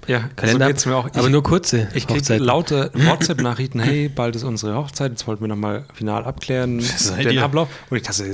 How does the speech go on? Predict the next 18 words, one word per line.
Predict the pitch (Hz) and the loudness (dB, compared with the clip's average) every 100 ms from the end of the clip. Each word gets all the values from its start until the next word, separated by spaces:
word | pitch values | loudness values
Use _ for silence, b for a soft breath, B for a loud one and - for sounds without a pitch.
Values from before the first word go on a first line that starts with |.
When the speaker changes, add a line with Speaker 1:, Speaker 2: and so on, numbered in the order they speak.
| 98 | -4
Speaker 1:
„Beruhigt | 95 101 123 139 269 | -4 -2 0 0 0
euch | 135 | -2
mal, | 101 101 | -2 -4
das | 101 | -2
ist | 101 | -2
grad, | - 110 | 0 0
weil | 110 | 0
das | 107 | -2
Jahr | 107 110 | 0 -2
hat | - | 0
grad | 127 | -2
angefangen | 175 165 113 123 | 0 0 -2 0
und | 117 | 0
das | 107 | 0
ist | 98 | -2
aber | 98 107 | -2 -2
in, | 110 104 - | 0 0 0
in | - 123 101 202 - | 0 0 0 -2 -4